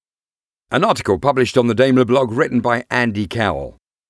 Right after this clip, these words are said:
Whether it's a passenger car or a Formula One race car, the heart of every automobile is the power unit underneath the body. Andy Cowell is the managing director of Mercedes A M G High Performance Powertrains,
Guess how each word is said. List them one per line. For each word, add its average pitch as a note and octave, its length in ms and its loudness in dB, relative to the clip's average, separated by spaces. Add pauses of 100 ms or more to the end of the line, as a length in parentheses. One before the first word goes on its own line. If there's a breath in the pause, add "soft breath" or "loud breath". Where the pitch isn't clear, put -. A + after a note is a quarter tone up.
(600)
Whether D#3+ 300 2
it's D3 360 0
a C3 80 4
passenger D3 460 -2
car F3 380 2
or C#3 100 4
a C3 80 2
Formula E3 400 0
One D#3+ 240 2
race G#3 280 0
car, C2+ 280 -4 (320)
the B2+ 120 -2
heart A#3+ 220 0
of E3 220 0
every D3+ 340 2
automobile A2 720 2
is B2+ 280 2
the B2 100 -4
power D3 360 -4
unit F2 440 -4
underneath A2+ 480 0
the G#2 80 0
body. F2 400 -2 (1120)
Andy F3 300 4
Cowell F#3 360 2
is E3 340 2
the C#3 80 0
managing D#3 460 0
director C3 720 0
of A2 180 0
Mercedes A#2+ 720 0
A C3+ 160 0
M A#2+ 160 4
G B2 300 0
High D3 260 -4
Performance A#2 500 -2
Powertrains, B2+ 760 0